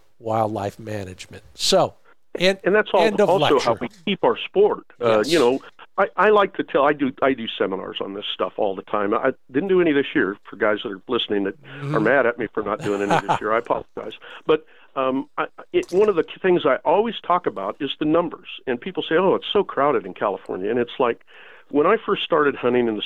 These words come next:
Speaker 2: sixties and seventies, nineteen sixties and seventies, um, we had twenty million people in California, and we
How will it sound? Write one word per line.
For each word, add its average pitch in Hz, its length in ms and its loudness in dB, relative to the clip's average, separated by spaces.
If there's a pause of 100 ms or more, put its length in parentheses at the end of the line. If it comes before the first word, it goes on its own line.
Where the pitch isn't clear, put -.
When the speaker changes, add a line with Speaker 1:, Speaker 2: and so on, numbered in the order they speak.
Speaker 2:
sixties 117 380 -6
and 98 180 -6
seventies, 104 380 -6 (160)
nineteen 127 360 0
sixties 98 300 -10
and 104 160 -8
seventies, 98 380 -6 (580)
um, 107 380 0 (520)
we 165 220 -4
had 131 480 2 (220)
twenty 190 180 4
million 160 240 4
people 131 320 -2
in 117 80 0
California, 104 640 -4 (720)
and 127 240 4
we 151 140 2